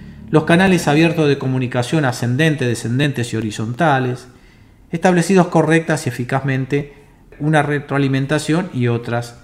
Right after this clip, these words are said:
situaciones. La comunicación favorece la participación de los miembros de niveles más bajos o los más operativos en la toma de decisiones.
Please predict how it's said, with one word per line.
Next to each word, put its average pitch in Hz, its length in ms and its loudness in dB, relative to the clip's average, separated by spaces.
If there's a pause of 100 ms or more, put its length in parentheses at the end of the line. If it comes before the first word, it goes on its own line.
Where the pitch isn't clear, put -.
(100)
situaciones. - 880 -12 (680)
La 202 140 6
comunicación 226 680 4
favorece 208 880 4
la 131 160 -2
participación 127 840 -2
de 139 80 -2
los 120 180 -4
miembros 143 480 -2
de 113 100 -2
niveles 117 680 -2
más 120 180 -2
bajos 160 440 0
o 107 40 -6
los 107 220 -6
más 113 460 -6
operativos 131 840 0 (260)
en 139 120 -2
la 143 160 -2
toma 139 240 2
de 123 100 2
decisiones. - 800 -8